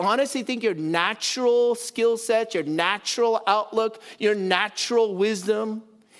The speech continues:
is sufficient for all of life? Who are you kidding? What you really need more than your natural M O is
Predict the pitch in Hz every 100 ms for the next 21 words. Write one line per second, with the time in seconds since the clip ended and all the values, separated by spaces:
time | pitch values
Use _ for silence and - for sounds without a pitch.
0 | - - 240 - 247 175 - 175 226 285
1 | 277 - 240 - 214 240 220 156 151 185
2 | 208 240 240 190 165 151 - 202 254 302
3 | 170 - - - - - 165 202 208 202
4 | 170 190 294 349 294 185 156 156 165 170
5 | 185 190 180 165 170 202 254 - 254 214
6 | 190 175 175 202 180 156 220 277 - -
7 | - - - _ _ 156 165 165